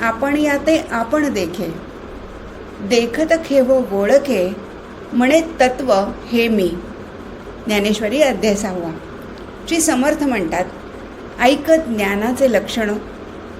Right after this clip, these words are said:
ज्ञान म्हणजे आत्मज्ञान. पहावे आपणासी आपण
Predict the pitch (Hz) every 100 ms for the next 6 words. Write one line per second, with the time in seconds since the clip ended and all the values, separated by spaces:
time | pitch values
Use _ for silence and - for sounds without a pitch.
0 | - - 196 247 262 311 302 302 294 311
1 | 330 - - 226 226 285 277 196 170 156
2 | 160 - - - - - - - - -
3 | - - - - - - - - 220 190
4 | 247 262 302 - 220 208 269 269 262 285
5 | 285 - 208 294 294